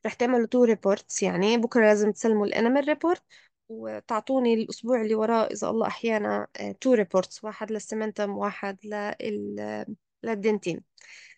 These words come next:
دنتين and pulp. آم، تنسوش لو سمحتوا تطبعوا ال-، ال-، log book على أساس اللي بيسلم لنا ال-، الانيمال نوقع له عشان نحط له كمان ال-، العلامة.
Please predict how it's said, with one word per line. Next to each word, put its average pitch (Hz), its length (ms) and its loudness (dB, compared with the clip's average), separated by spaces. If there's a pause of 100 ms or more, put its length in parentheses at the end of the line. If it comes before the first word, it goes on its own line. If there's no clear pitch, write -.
(180)
دنتين 220 460 -2
and 180 40 -4 (120)
pulp. - 80 -10 (1040)
آم، 214 1200 0 (1000)
تنسوش 262 400 -6
لو 247 80 2
سمحتوا 240 420 -2
تطبعوا 208 680 0
ال-، 208 300 -4 (460)
ال-، 208 460 0
log 202 200 4
book 240 340 0 (260)
على 208 240 -6
أساس 220 340 -4
اللي 208 260 0
بيسلم 226 460 2
لنا 202 320 4
ال-، 208 300 -4
الانيمال 208 720 2
نوقع 202 440 -4
له 196 120 -4
عشان 190 200 -4
نحط 196 320 -12
له 190 140 -12
كمان 190 480 -12
ال-، 196 480 -14
العلامة. - 420 -12